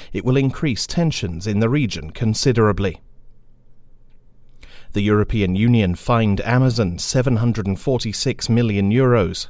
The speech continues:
eight hundred and eighty-six million dollars, for failing to comply with the bloc's data protection rules, known as the General Data Protection Regulation. The penalty is the latest blow in a few days of rough news for the firm.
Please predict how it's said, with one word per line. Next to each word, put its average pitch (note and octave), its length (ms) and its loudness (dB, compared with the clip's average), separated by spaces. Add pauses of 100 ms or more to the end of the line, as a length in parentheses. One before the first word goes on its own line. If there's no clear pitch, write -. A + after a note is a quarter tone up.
(140)
eight A#2+ 220 0
hundred F#2+ 340 -4
and G#2 80 0
eighty-six G#2+ 640 -2
million F#2+ 400 0
dollars, C#3 380 2 (300)
for - 140 -4
failing D3+ 460 0
to A2 100 -2
comply B2+ 480 0
with F2+ 180 -4
the G2+ 100 -4
bloc's A#2+ 360 0
data A2 260 0
protection B2+ 640 0
rules, G#2+ 340 -2 (240)
known A2+ 300 4
as F2+ 140 -4
the G#2+ 100 0
General G#2 420 0
Data G#2 300 -2
Protection G2+ 540 -2
Regulation. F#2 720 -2 (560)
The A#2 100 -2
penalty G#2+ 460 0
is A#2 140 0
the G2 120 -4
latest G#2 440 -2
blow A2 260 4
in A#2 100 4
a A#2 60 2
few B2 300 0
days B2+ 320 4
of F2+ 160 -2
rough A2 260 0
news C3 320 2
for - 120 -2
the G#2 120 0
firm. B2 400 2